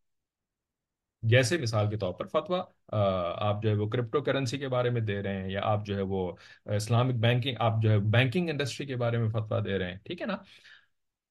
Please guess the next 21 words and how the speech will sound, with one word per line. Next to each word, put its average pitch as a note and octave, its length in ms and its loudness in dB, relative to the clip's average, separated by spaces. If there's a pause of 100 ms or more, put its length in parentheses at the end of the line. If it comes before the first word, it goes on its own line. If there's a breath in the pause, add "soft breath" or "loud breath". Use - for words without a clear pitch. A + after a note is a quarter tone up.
अब F#3+ 260 4
इसके A#3+ 300 -2
लिए A#3+ 160 -2
किस - 220 -4
चीज़ A#3 220 -4
की G3 100 2
ज़रूरत B2+ 420 2
है? G2+ 400 0
इसके F#3 420 -2
लिए B2+ 380 -2
आपको A2+ 460 2
जो G2 140 -2
है G2+ 100 -4
वो D#3+ 440 -4
जो A2+ 340 -2
दीनी B2 500 -2
उलूम A2+ 500 0
पहले D3 540 -2
से F3 160 -8
मौजूद G2+ 560 -2
हैं, G2+ 380 -4